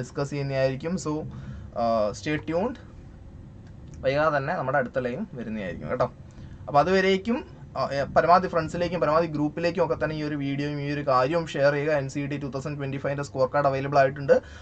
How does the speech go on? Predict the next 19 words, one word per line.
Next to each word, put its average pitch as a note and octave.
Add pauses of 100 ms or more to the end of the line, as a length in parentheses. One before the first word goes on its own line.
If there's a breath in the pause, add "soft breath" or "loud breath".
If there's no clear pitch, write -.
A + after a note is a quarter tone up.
(140 loud breath)
ആ - (120)
ലഭിച്ചിരിക്കുന്ന F#3+
സ്കോർ E3
അല്ലെ D#3+
പെർസെന്റൈലിൻ്റെ D#3+
ബേസിസിലായിരിക്കും C#3+
നിങ്ങൾക്ക് C3+ (160)
ഐ - (140)
ടി C#3
ഇ C#3
പി C#3 (100)
പ്രോഗ്രാമിലേക്ക് C3
അഡ്മിഷൻ D3
കിട്ടുമോ F3 (100)
ഇല്ലയോ D#3
എന്നുള്ളത് C3 (540 loud breath)
മനസ്സിലാവുക A#2
അല്ലെ A#2+
തീരുമാനമാവുക. A#2+